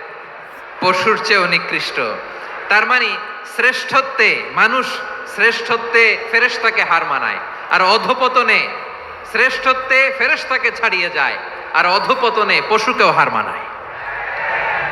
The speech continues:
I repeat, আমি আবারও বলছি, মানুষ শ্রেষ্ঠত্বে ফেরেশতাকে ছাড়িয়ে যায়,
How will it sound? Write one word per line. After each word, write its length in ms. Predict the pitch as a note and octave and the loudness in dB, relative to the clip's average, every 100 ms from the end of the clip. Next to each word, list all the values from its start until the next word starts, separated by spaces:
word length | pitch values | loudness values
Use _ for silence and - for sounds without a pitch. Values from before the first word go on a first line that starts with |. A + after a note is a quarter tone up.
| - - - - F#3 | -8 -10 -8 0 2
I 40 | |
repeat, 340 | G3+ G#3+ G3+ F3+ | 2 0 -2 -2
আমি 120 | F3+ | 0
আবারও 300 | E3 F3+ F3 | 0 0 -2
বলছি, 400 | D3+ C3+ - A#2 - - - | -4 -8 -10 -12 -12 -14 -8
মানুষ 400 | - G#3+ C#5 F4 - - - - - - - - | 2 4 4 2 0 -4 -6 -8 -8 -10 -12 -12
শ্রেষ্ঠত্বে 920 | - - C4 C4+ - C4 B3+ A3+ F#3 A#2 - - - | -4 2 2 2 -2 -2 0 0 0 -2 -8 -14 -2
ফেরেশতাকে 540 | F#3+ A#3 A#3 A#3+ A#3+ | 2 2 2 0 0
ছাড়িয়ে 360 | A#3+ B3 B3 C4 | 2 2 2 0
যায়, 460 | B3+ A#3+ G3+ D#3 | 2 4 4 0